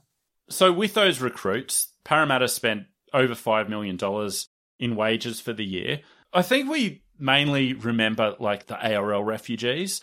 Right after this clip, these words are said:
So you had the Filthy Four, you had Aaron Raper, Adam Ritson, Gary Freeman,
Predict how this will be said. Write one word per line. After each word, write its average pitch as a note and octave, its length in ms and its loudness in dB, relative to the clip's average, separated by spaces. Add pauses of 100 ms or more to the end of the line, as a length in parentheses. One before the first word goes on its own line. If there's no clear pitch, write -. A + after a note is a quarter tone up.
So B2 480 4
you A#2+ 100 -4
had C#3+ 220 2
the D3+ 40 -6
Filthy C3 380 -6
Four, A#2+ 460 0 (120)
you B2 120 -2
had A#2+ 180 4
Aaron A2+ 360 0
Raper, A#2+ 680 2 (260)
Adam A#2 260 2
Ritson, A#2+ 720 -2 (220)
Gary B2+ 240 4
Freeman, A2+ 580 -2